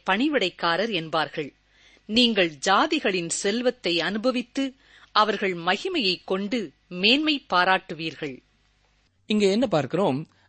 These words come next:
Speaker 2: நீங்களோ கர்த்தரின் ஆசாரியர் என்று சொல்லப்படுவீர்கள் என்று வசனம் சொல்கிறது. ஆயிர வருட அரசாட்சியிலே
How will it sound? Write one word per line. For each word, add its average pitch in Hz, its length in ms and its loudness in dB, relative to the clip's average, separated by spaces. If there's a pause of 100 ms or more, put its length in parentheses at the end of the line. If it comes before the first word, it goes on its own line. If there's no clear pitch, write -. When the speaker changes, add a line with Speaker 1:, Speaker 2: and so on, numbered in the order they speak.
(140)
Speaker 2:
நீங்களோ 175 560 4 (180)
கர்த்தரின் 247 640 0 (100)
ஆசாரியர் 185 680 2
என்று 240 200 0
சொல்லப்படுவீர்கள் 117 840 0
என்று 120 200 -4
வசனம் 104 320 -6
சொல்கிறது. 95 380 -8 (800)
ஆயிர 277 300 4
வருட 151 240 2
அரசாட்சியிலே 131 680 0